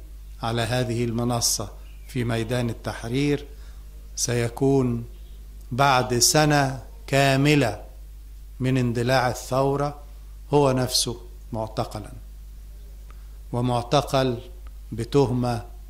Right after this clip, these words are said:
واهية لا قوام لها ولا سند لها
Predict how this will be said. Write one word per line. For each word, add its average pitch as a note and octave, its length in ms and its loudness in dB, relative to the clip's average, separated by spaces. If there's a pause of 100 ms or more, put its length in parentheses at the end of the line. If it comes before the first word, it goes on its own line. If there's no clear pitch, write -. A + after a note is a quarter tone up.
واهية B2+ 640 4 (520)
لا C3 220 4
قوام B2 540 2
لها A#2 480 -2 (340)
ولا B2+ 320 2
سند A#2+ 440 0
لها A#2 380 -2